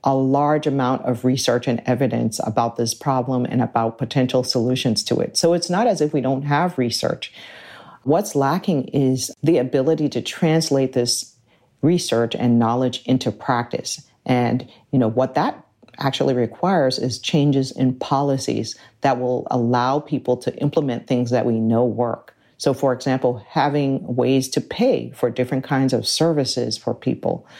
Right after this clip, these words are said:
in, in different healthcare settings, having enough funding or laws that will require people to be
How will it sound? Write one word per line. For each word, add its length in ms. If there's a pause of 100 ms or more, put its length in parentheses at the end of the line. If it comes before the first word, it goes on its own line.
(340)
in, 280 (100)
in 100
different 320
healthcare 420
settings, 560 (420)
having 420
enough 540 (540)
funding 680
or 240
laws 600
that 160
will 300
require 800
people 300
to 120
be 320